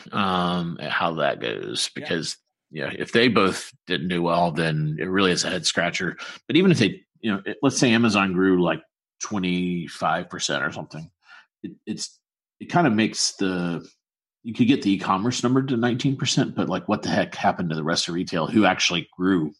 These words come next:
Speaker 1: Um, everyone that we know that's reporting didn't. So it'd have to be Walmart or,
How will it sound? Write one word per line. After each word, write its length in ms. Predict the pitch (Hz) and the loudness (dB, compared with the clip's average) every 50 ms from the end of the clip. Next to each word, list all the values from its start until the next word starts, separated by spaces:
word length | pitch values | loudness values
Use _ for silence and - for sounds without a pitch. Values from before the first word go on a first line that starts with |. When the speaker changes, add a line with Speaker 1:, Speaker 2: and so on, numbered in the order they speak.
| _ _ | _ _
Speaker 1:
Um, 340 | - 90 85 80 165 165 - - _ - - - - _ _ _ - | -6 -6 -4 -4 -4 -6 -8 -12 _ -20 -20 -20 -20 _ _ _ -2
everyone 320 | - 98 92 90 87 87 | 2 2 4 4 4 4
that 140 | 87 65 82 | 2 2 2
we 100 | 95 90 | 2 2
know 360 | 87 92 90 90 85 85 78 | 4 4 4 4 4 2 0
that's 280 | 76 - - - - 85 | 0 -2 -2 -2 -2 -4
reporting 520 | 78 - - 110 104 78 71 73 76 - - - - 82 | -4 -2 2 2 2 2 2 -4 -10 -12 -14 -16 -14 -4
didn't. 380 | - 95 90 - 80 78 - - _ _ | 0 0 0 0 -2 -8 -10 -12 _ _
So 180 | - - - 95 | -10 -8 -6 -4
it'd 80 | 82 - | -2 0
have 240 | - 113 135 - | 2 2 0 2
to 60 | - 113 | 2 4
be 100 | 90 85 | 4 6
Walmart 640 | 82 90 95 90 85 87 90 90 90 87 - - - - | 6 6 6 4 4 4 4 6 6 6 4 2 0 0
or, 480 | 73 76 73 73 73 73 71 76 - | 2 2 4 4 4 4 4 2 0